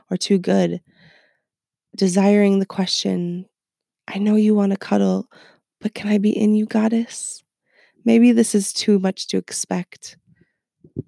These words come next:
for him to call you goddess, even though he knows you are one and has in the past. "I know you just want to cuddle, but can I be in you?"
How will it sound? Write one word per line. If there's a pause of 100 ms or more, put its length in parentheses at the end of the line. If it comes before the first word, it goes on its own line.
for
him
to
call
you
goddess, (440)
even
though
he
knows
you
are
one
and
has
in
the
past. (1500)
"I
know
you
just
want
to
cuddle, (520)
but (100)
can
I
be
in
you?"